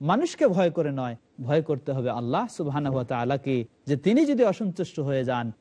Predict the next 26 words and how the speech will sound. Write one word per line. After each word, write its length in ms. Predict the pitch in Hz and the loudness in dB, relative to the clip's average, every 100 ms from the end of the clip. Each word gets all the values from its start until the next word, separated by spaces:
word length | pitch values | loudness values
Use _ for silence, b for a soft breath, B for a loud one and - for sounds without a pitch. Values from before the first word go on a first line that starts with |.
| _ | _
তাহলে 240 | 165 151 131 | -2 -2 -2
আমার 220 | 120 123 | -4 -6
সবকিছুই 500 | - 123 - 139 131 | -6 -6 -6 -6 -4
শেষ 280 | - 135 - | -4 -4 -4
হবে, 280 | 117 117 113 _ - | -4 -4 -8 _ -4
আর 120 | 139 | -4
তিনি 260 | 139 220 294 | 2 2 2
যদি 200 | 277 240 | 0 0
সন্তুষ্ট 460 | 190 165 165 - | -2 -2 -4 -4
থাকেন 440 | 151 135 - 135 117 - _ | -4 -4 0 0 0 -6 _
তাহলে 240 | 135 123 117 | -4 -2 -2
আমার 200 | 110 147 | -4 -4
সবকিছুই 640 | - 120 160 151 294 370 - _ _ _ | -6 -4 -2 4 4 4 -2 _ _ _
ঠিক 180 | - 117 | -12 -12
থাকবে। 360 | - 107 107 98 - _ _ _ _ 143 | -12 -14 -12 -18 -20 _ _ _ _ 2
"ওয়ামান 360 | 156 170 190 | 2 4 2
ইলতামাসা 800 | 190 180 - 220 214 196 196 175 | 2 2 2 2 2 0 2 2
রিদান 300 | 170 165 170 | 2 2 0
নাস 560 | 170 175 208 254 277 156 | 0 2 2 2 0 0
বিসাখাতিল্লাহ 1120 | 160 156 214 196 180 180 165 160 208 285 277 | 0 2 0 0 2 2 4 4 4 2 0
সাখাতাল্লাহু 840 | - 247 254 262 226 202 202 196 180 | 0 0 2 2 2 2 2 4 4
আলাইহি 420 | 175 208 285 226 | 2 4 4 4
ওয়া 260 | 185 196 | 4 4
আসখাতা 680 | 262 - - 220 214 180 160 | 2 -2 -2 -2 2 2 2
আলাইহিন 460 | 156 202 170 151 127 | 2 2 0 -2 -2
নাস।" 440 | 123 113 107 | -4 -4 -8